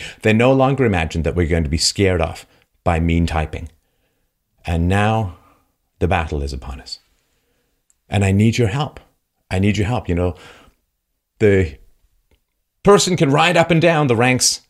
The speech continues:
of the population and cheer them and exhort them with powerful phrases, but it is you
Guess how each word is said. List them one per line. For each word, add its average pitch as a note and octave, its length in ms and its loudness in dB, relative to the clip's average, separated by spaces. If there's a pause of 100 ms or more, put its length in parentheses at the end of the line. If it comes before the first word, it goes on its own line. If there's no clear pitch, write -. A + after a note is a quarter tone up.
(260)
of A#2 140 -2
the B2+ 80 -2
population B2 800 0 (180)
and A2+ 160 0
cheer A3+ 340 6
them C#3+ 160 2
and A#2+ 80 2
exhort F#3 460 0
them A#2 120 0
with A2 140 0
powerful E3 420 0
phrases, E3+ 480 0
but - 240 -4
it B2 120 0
is A#2 160 0
you C#3 340 0